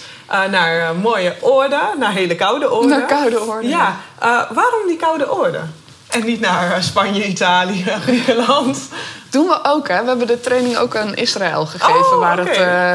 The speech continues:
Speaker 2: eh, vol-, volgens mij was het vierendertig graden of zo.
Speaker 1: Ja, ja, maar ook extreem dan? <laughs>
Speaker 2: Ook, ja, precies. <laughs> Als, als iemand graag een reis met ons doet, we zijn heel erg, eh, op zoek naar een warme locatie. Nee. We, we gaan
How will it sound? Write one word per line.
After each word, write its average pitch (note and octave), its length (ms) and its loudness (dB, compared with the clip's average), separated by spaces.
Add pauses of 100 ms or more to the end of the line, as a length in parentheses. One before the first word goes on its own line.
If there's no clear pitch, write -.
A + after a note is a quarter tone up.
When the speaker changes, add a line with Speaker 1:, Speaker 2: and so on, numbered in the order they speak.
(160)
Speaker 2:
eh, F3 60 -14
vol-, E3+ 80 -12
volgens G3 260 -6
mij F#3+ 100 -4
was G3 120 -4
het - 80 -4
vierendertig B3 580 -6
graden B3 380 -4
of - 80 -12
zo. - 260 -8
Speaker 1:
Ja, A#3 240 -2
ja, F#3 320 -2
maar G#3 180 0
ook F3 140 0
extreem C4 540 -2
dan? B3 240 -2
<laughs> C4 60 -8 (760)
Speaker 2:
Ook, B3 260 2
ja, G3 360 2
precies. G#3+ 440 -2
<laughs> - 20 4 (880)
Als, A3 320 2
als A#3 180 2
iemand B3 260 2
graag A3+ 260 0
een G3+ 80 0
reis G#3 280 2
met A3+ 160 -6
ons G#3 160 -4
doet, G#3 160 -4
we G3+ 80 -6
zijn G#3+ 220 -4
heel B3 200 -2
erg, A#3+ 200 -6
eh, G3+ 160 0
op G3 100 -6
zoek G#3+ 160 -6
naar F#3+ 100 -4
een F#3 100 -6
warme G3 280 -2
locatie. G3+ 440 -6
Nee. D3+ 100 -8 (320)
We, G#3 220 0 (120)
we A3+ 60 -2
gaan B3 360 2